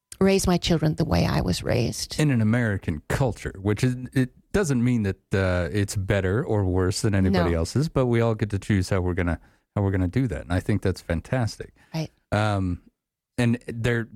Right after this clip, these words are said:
Speaker 2: you know, what a great, I guess you could call it reason to kinda step off the stage, go
Speaker 1: Yeah.
Speaker 2: be a mom. Uh, one of the greatest jobs on the face of the planet. When did you decide, "Okay, now it is my time to return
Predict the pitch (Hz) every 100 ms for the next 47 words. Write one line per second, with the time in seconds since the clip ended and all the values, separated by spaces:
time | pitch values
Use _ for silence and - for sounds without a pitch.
0 | 107 - 107 82 85 107 101 - 98 92
1 | - _ _ _ _ _ 101 104 101 -
2 | 107 90 - 98 87 - 95 87 92 76
3 | 69 - _ - 101 101 87 - - 85
4 | 85 80 - - - 67 - _ - _
5 | - 131 95 95 85 82 80 67 - _
6 | - 90 85 82 85 98 98 87 - -
7 | 98 98 95 90 - 76 - - - -
8 | 80 - 71 - - - - 80 67 -
9 | _ _ _ _ _ _ _ - 135 156
10 | 151 147 131 - 110 104 101 95 - 123
11 | - 90 - - 98 117 131 127 120 107
12 | 101 101 - 101 76 58 78 - _ _
13 | _ - 80 80 - - 127 90 82 -